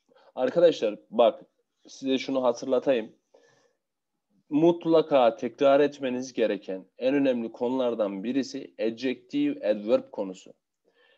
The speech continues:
Adjective adverb konusunu bilmeyen gerund infinitive'de başarılı olamaz. Hani hatırlayın, verb ing bir de verb üçlü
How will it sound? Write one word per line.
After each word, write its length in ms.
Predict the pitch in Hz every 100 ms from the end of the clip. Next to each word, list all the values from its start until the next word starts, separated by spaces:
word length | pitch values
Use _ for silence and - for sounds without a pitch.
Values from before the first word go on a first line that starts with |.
| _ -
Adjective 960 | 131 127 156 180 180 156 120 110 120
adverb 360 | 135 139 160 165
konusunu 680 | - 139 127 - 120 98 95
bilmeyen 600 | 170 180 143 104 98 - _ _
gerund 400 | - 151 156 120 -
infinitive'de 800 | - 156 147 147 135 127 120 135
başarılı 500 | 127 110 - 113 117
olamaz. 680 | 123 95 101 107 92 - - _ _ _ _ _ _ _
Hani 220 | 131 151
hatırlayın, 600 | 143 - 156 151 110 - _ _ _ _
verb 300 | 113 156 165 - 143
ing 580 | 151 151 143 165 175 170 _
bir 80 | 147
de 180 | 147 135
verb 260 | 143 147 143
üçlü 520 | 147 - 143 160